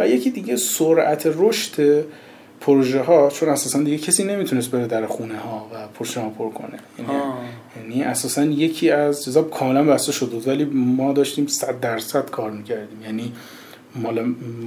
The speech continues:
Speaker 1: کاری که ما داشتیم می‌کردیم، یعنی پرسشنامهٔ روی موبایل، در واقع حتی ی-، نه تنها کم نشده بود، بلکه بیشتر هم شده بود.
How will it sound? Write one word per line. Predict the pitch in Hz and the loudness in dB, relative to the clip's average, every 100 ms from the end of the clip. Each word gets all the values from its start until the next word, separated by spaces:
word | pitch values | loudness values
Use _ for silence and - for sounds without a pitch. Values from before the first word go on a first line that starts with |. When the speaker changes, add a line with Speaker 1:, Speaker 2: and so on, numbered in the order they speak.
| 113 | -2
Speaker 1:
کاری | - 131 | 2 4
که | 127 | 6
ما | 127 120 | 4 4
داشتیم | 123 - 123 | 2 0 -2
می‌کردیم، | 120 123 120 120 127 | 0 0 0 2 2
یعنی | 120 | 2
پرسشنامهٔ | 113 123 113 123 120 113 117 | -2 -4 -4 -4 -6 -6 -6
روی | 113 113 | -6 -4
موبایل، | 113 110 117 123 160 180 - - - - - - | -4 -2 0 2 2 0 -8 -20 -20 -20 -16 -4
در | 117 110 | -2 -2
واقع | 110 107 139 | -2 0 2
حتی | 135 - 135 | 4 4 4
ی-، | 135 | 4
نه | 131 | 2
تنها | 135 143 139 | 4 4 4
کم | - 131 123 | 2 4 4
نشده | 120 120 | 2 0
بود، | 123 131 | 2 2
بلکه | 135 143 | 0 -2
بیشتر | 131 127 131 131 | -4 -2 0 2
هم | 135 | 2
شده | 123 127 | 0 0
بود. | 113 | -2